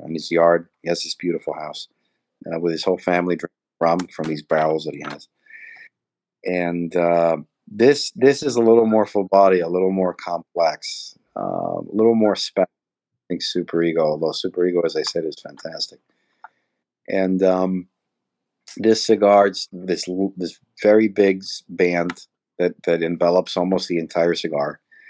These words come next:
This raw wood Okoume box, Okoume wood, uh, i-, is, uh, a-, an African wood. It retains the most moisture of, of all woods. Uh, we wanted it to be a little different, you know, a little bit, a little bit more unique.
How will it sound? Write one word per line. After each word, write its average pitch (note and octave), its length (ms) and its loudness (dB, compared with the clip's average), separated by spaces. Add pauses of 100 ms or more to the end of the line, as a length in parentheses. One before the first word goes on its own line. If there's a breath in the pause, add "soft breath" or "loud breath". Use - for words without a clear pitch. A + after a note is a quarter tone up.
(460 loud breath)
This F2 240 -2
raw G2+ 440 6
wood G2+ 280 2 (480)
Okoume F#2 320 0 (260)
box, E2 640 -4 (100)
Okoume F2+ 380 0
wood, F#2 320 4 (880 soft breath)
uh, F2 360 0
i-, - 40 -6 (160)
is, F2 760 -2 (260)
uh, F2 280 -4 (360)
a-, - 20 -4
an F#2 120 -2
African F#2 480 -2
wood. F#2 240 4
It E2 120 -2
retains F2+ 340 -4 (100)
the E2+ 80 -4
most E2+ 260 -2
moisture F2 420 -4
of, E2 200 -4
of E2 160 -8
all E2 200 0
woods. E2 420 -4 (500)
Uh, E2+ 260 -6
we F2+ 140 -2
wanted F2+ 400 -2
it E2 100 -4
to D#2+ 120 -8
be E2+ 460 -2 (200)
a - 80 -6
little E2+ 200 -2
different, E2+ 500 -4
you F2 80 -10
know, D#2+ 160 -4
a - 20 -4
little F2+ 160 0
bit, E2+ 140 -2
a - 580 -20
little F2 140 -4
bit E2 120 -8
more E2+ 180 -4
unique. E2+ 520 -6